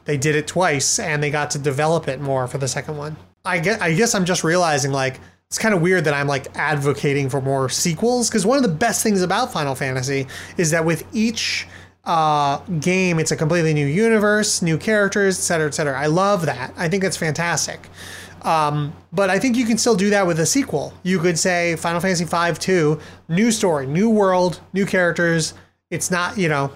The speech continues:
why not? Um, if, if Final Fantasy one and Final Fantasy two can be new world, new characters, why can't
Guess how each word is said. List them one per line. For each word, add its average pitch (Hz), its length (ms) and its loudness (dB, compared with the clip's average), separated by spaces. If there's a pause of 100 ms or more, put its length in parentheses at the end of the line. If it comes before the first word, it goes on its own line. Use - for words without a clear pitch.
why 156 220 0
not? 196 260 0 (260)
Um, 156 600 0 (160)
if, - 280 -4 (380)
if 220 280 -2
Final 208 200 0
Fantasy 190 280 0
one 185 260 2
and 170 100 0
Final 185 140 0
Fantasy 165 260 -2
two 226 220 0
can 160 180 -2
be 143 300 -2 (140)
new 147 280 0
world, 139 420 0
new 139 140 0
characters, 139 600 -2 (280)
why 151 260 0
can't 160 360 -2